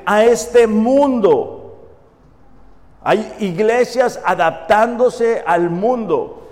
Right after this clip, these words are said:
trayendo la forma de adorar que el mundo tiene a la iglesia, la forma de vestir, ¿verdad? De los, eh, cantantes populares, nues-, lo-, algunos pastores se visten, ¿verdad? Para, para quedar bien.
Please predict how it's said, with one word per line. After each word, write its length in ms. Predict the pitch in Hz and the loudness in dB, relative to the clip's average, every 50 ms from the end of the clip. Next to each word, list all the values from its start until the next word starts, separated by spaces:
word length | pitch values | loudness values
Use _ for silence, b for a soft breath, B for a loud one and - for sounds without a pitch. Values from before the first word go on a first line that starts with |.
| B B B | B B B
trayendo 640 | - 190 175 175 175 175 190 214 226 220 226 233 226 | 0 2 2 2 2 2 2 2 0 2 0 0 2
la 140 | 220 196 175 | 2 0 0
forma 460 | - 202 208 214 220 220 220 226 220 | -2 -2 -2 -2 -2 0 0 0 0
de 140 | 202 202 180 | 2 2 0
adorar 720 | - - 160 151 156 160 175 190 214 220 220 220 214 - | 0 0 0 -2 0 2 4 6 6 6 4 2 0 -2
que 100 | - 160 | -2 -2
el 80 | 151 160 | -2 -2
mundo 380 | 180 196 208 208 202 202 196 | -6 -8 -6 -4 -4 -4 -4
tiene 580 | 196 196 202 214 208 208 208 208 202 170 - - | -4 -2 0 0 0 0 -2 -4 -4 -6 -6 -4
a 140 | - 165 175 | -2 0 0
la 120 | 175 170 | 2 0
iglesia, 1080 | 165 165 156 143 175 175 180 190 196 - - - 180 160 135 - - - - - - - | 0 -2 -2 -2 -2 0 0 0 -2 -6 -6 -4 -2 -2 -2 -2 -4 -8 -16 -20 -18 -8
la 160 | - 147 151 156 | -2 0 0 0
forma 460 | - - 202 208 214 208 220 220 208 | 0 0 0 0 2 2 2 2 2
de 160 | 185 185 175 | 2 0 -4
vestir, 880 | 160 160 160 156 - - - - - - 220 247 254 262 226 226 190 | -4 -4 -6 -6 -8 -12 -16 -14 -6 -4 -2 0 2 2 2 2 2
¿verdad? 420 | 160 156 151 151 160 180 196 202 190 | 0 -2 -2 0 2 2 2 2 2
De 160 | 175 175 165 | 0 -2 0
los, 300 | 156 147 143 135 - - - - - - | 0 0 -2 -4 -8 -14 -20 -20 -14 -6
eh, 420 | 135 147 139 139 131 131 131 123 - | -4 -2 -2 0 -2 -2 -4 -4 -4
cantantes 600 | 147 143 139 175 - 175 180 175 190 208 196 - | -6 -6 -6 -4 -4 -4 -4 -4 -6 -6 -8 -6
populares, 840 | - - 170 160 165 156 160 156 160 170 196 202 214 214 202 - B B B B B B - | -2 0 0 0 0 -2 -2 2 4 4 4 4 2 -2 -4 -6 B B B B B B -6
nues-, 260 | 151 165 165 160 165 - - | -2 -2 -2 -2 -4 -10 -6
lo-, 140 | - 160 151 | -2 -2 0
algunos 400 | 151 156 170 190 208 220 202 - | 0 -2 -2 -4 -4 -6 -6 -4
pastores 560 | - 165 147 147 - - 185 196 208 214 214 | -4 -4 -4 -2 0 0 0 2 2 0 -2
se 200 | - - 160 151 | -2 -4 -4 -4
visten, 600 | 143 170 220 254 240 240 - - 240 240 226 220 | -2 -4 -4 -4 -6 -4 0 4 4 4 4 2
¿verdad? 400 | 190 170 160 165 190 220 226 - | 0 0 2 2 4 2 2 0
Para, 760 | - 190 165 156 143 139 135 123 - - - - - - - - | 0 0 0 2 2 2 0 -2 -4 -10 -16 -20 -20 -20 -6 -2
para 280 | 160 156 165 160 160 | 0 2 2 0 0
quedar 360 | - 175 165 185 202 208 214 | 0 0 2 4 4 2 2
bien. 440 | 185 208 226 254 269 262 220 160 - | -2 -2 2 4 4 4 4 0 -6